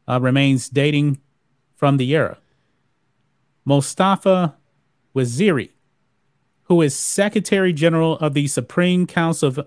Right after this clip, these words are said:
of Antiquities, said in a statement that Netflix's show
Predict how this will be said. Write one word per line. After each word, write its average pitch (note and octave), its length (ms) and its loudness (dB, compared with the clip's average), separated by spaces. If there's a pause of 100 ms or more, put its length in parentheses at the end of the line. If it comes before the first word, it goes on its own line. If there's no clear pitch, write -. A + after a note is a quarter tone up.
of D3+ 180 0
Antiquities, C#3 800 -2
said D3+ 380 0 (440)
in C#3 80 0
a C3+ 40 2
statement D#3 400 0
that B2+ 140 0
Netflix's D#3 800 -4
show C3 520 0